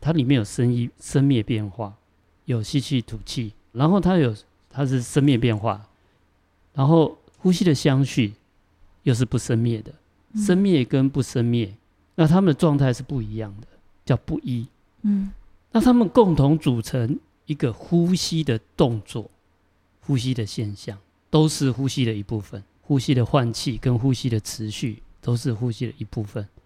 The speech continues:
Speaker 2: 嗯。
Speaker 1: 它们又是不异的。所以去体会生灭跟不生灭是一体的，而两面，不依不异。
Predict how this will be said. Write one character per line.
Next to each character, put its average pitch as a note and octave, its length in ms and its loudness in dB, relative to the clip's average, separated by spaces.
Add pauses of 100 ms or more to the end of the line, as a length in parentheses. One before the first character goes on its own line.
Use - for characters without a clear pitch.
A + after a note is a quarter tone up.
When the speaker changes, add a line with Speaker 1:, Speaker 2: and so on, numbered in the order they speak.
(380)
Speaker 2:
嗯。 A3 160 -4
Speaker 1:
它 F3 120 2
们 C#3+ 240 -2
又 A#2+ 180 -2
是 - 240 -12 (120)
不 - 240 -14
异 D3+ 240 -4
的。 - 100 -20 (320)
所 D3+ 260 2
以 D#3+ 240 0 (680)
去 - 260 -2
体 G#2+ 320 -8
会 C3 320 0 (300)
生 - 240 0
灭 F3+ 380 2
跟 C#3+ 160 0
不 C#3+ 160 -2
生 C#3 200 0
灭 C3+ 320 2 (320)
是 - 240 -18
一 - 80 2
体 - 320 -6
的， - 160 -18 (760)
而 B2 180 2
两 A2 260 0
面， A2+ 220 -10 (380)
不 C3+ 120 -8
依 A2+ 240 -8
不 G2+ 160 -20
异。 G#2 120 -18